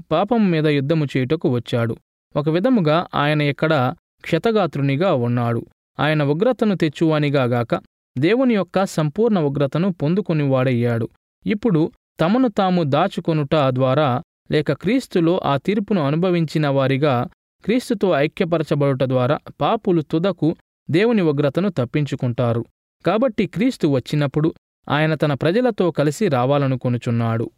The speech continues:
మరియు ఆయన రాబోవుచున్నాడు మరియు పశ్చాత్తాప పడని వారి మీద మరియు విశ్వాసములో ఆయనతో ఐక్యపరచబడని వారి మీద యుద్ధము చేయబోతున్నాడు. కాబట్టి మనము ఒక విధముగా జలప్రలయములో ఇజ్రాయేలు మరియు వాగ్దాన దేశము విషయములో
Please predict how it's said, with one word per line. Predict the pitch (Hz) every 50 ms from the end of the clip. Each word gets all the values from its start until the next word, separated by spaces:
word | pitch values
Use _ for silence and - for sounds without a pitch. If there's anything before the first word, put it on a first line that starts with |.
| - 120
మరియు | 120 113 113 123 170 214 - _ _ _ _ _ _ 139
ఆయన | 135 147 151 135
రాబోవుచున్నాడు | 123 139 170 202 247 269 254 240 - - 185 170 165 156 147 143 160 175 - -
మరియు | 139 139 143 147 151 147
పశ్చాత్తాప | 135 _ 143 135 _ - 240 247 240 - 214 196 180 185
పడని | 170 - - 147 160 190 220 220 185
వారి | 156 147 143 143 139 139
మీద | 135 135 135 127 135 156 143 127 123 - _ _ _ _ _ _ _
మరియు | 131 127 123 131 156 202 233 _ _ _ _ _ -
విశ్వాసములో | 147 151 - - 208 240 277 - - 233 214 185 165 170 185 202 -
ఆయనతో | - 135 151 180 220 233 214 - 208 175 -
ఐక్యపరచబడని | 135 156 180 - - 226 202 - 175 170 165 - 165 147 147 147 147 147 139
వారి | 135 135 135 135 135
మీద | 127 127 127 127 175
యుద్ధము | 185 143 120 110 120 156 180 208 190 - - -
చేయబోతున్నాడు. | 120 120 120 117 120 117 - - 113 113 113 113 113 110 110 - _ _ _ _ _ _ _ -
కాబట్టి | 269 233 226 247 185 _ 160 160 185 - _ _ _ _ _
మనము | 147 160 180 196 202 190 180
ఒక | 170 147 156
విధముగా | 143 156 196 240 247 220 165 147 147 165 165 135
జలప్రలయములో | 123 135 156 196 214 _ - 175 156 151 143 135 131 131 139 160 226 _ _ _ _ _ _ -
ఇజ్రాయేలు | 139 156 185 220 233 233 226 220 220 233 233 - 160
మరియు | 151 151 147 160 160
వాగ్దాన | 151 135 135 131 135 143 180 214 220
దేశము | 196 165 165 160 - 165 156 151 139
విషయములో | 135 127 - - 139 135 147 151 135 120 123